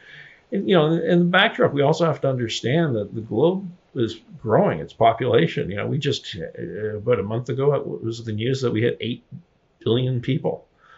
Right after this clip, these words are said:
You know, if eight pe-, billion people there wanna have a Western lifestyle, it's gonna take copper wiring for the homes. It's going to take steel. It's gonna,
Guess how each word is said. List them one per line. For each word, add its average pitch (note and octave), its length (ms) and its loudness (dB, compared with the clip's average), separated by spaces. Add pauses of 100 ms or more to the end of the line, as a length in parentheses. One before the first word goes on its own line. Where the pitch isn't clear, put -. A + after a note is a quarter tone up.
(340)
You B2+ 160 0
know, B2+ 280 4
if B2 240 -2
eight - 240 2
pe-, D3 300 0
billion C#3 340 4
people C3+ 500 4
there A#2+ 260 6
wanna A#2+ 200 2
have A#2+ 160 4
a - 20 0 (120)
Western A#2 340 2
lifestyle, A2+ 640 2
it's - 180 -2
gonna B2+ 200 2
take C#3 240 0
copper A2 520 0 (140)
wiring A#2 500 2
for A2+ 280 4
the A2+ 80 4
homes. C3 420 2
It's - 180 -10
going A2+ 260 -2
to G#2+ 80 -4
take A2+ 360 0
steel. A2+ 540 0
It's F#2 160 -6
gonna, G#2 220 -6